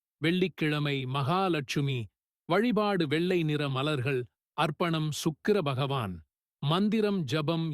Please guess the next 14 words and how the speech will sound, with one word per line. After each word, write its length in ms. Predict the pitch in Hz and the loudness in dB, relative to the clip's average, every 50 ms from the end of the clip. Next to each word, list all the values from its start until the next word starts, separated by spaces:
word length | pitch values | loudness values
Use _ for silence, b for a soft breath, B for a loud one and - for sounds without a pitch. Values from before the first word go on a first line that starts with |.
| 127 | -4
ஏழை 340 | 135 151 170 185 190 185 170 156 | -2 0 0 2 2 0 0 -2
பெண்களுக்கு 640 | - - 143 147 143 147 143 139 127 - - 143 131 117 107 _ _ _ _ _ - - | -2 -4 -2 -2 -2 -2 -2 -4 -4 -4 -4 -4 -4 -4 -6 _ _ _ _ _ -2 0
உதவி. 380 | 165 175 185 233 226 196 208 190 | 0 2 2 2 0 0 0 0
முக்கிய 440 | 151 139 127 - - - 156 147 143 135 | -2 -2 -4 -6 -6 -4 -2 0 0 0
ஆலோசனை. 580 | 127 131 131 135 131 123 - - 127 104 92 82 - _ _ _ _ _ _ _ _ _ _ _ - | -2 -2 -2 -2 -4 -4 -4 -6 -6 -6 -6 -10 -12 _ _ _ _ _ _ _ _ _ _ _ -2
இரண்டாயிரத்து 840 | 135 170 196 240 240 233 226 214 208 202 190 180 170 170 143 - - 156 151 | 0 0 2 2 0 0 0 2 2 2 0 0 0 -2 -4 -2 -4 -4 -2
இருபத்தி 480 | 135 143 151 170 160 165 143 - - 143 | -2 -2 0 0 0 -2 -4 -4 -4 -4
ஆறில் 400 | 135 127 131 135 131 131 123 120 127 - _ _ _ _ _ _ - | -2 -2 -2 -2 -2 -2 -2 -4 -6 -10 _ _ _ _ _ _ 0
துலாம் 340 | 180 190 214 226 247 240 214 | 2 2 2 2 0 0 0
ராசிக்காரர்கள் 880 | 175 160 160 151 - - 147 - - 147 139 139 139 127 120 135 131 113 | 0 0 -2 -2 -2 -4 -4 -4 -2 -2 -2 -2 -2 -2 -2 -2 -2 -2
முடிவெடுப்பதில் 760 | 117 131 139 143 139 131 123 120 - - 120 110 104 90 80 - _ _ _ _ _ - | -2 -2 -2 0 0 -2 -2 -4 -4 -6 -4 -4 -4 -6 -8 -12 _ _ _ _ _ -6
நிதானம், 600 | - 131 127 123 139 139 139 139 135 135 135 135 131 135 _ _ _ _ _ _ - | -4 -2 0 0 0 0 0 0 -2 -2 -4 -4 -6 -8 _ _ _ _ _ _ 0
உறவுகளில் 640 | 156 170 165 160 147 143 120 139 131 131 131 135 127 | 0 2 2 2 0 0 0 0 0 0 0 -2 -2
நேர்மை, 480 | 123 127 131 139 143 131 131 127 120 | -2 -2 0 0 0 0 0 -2 -2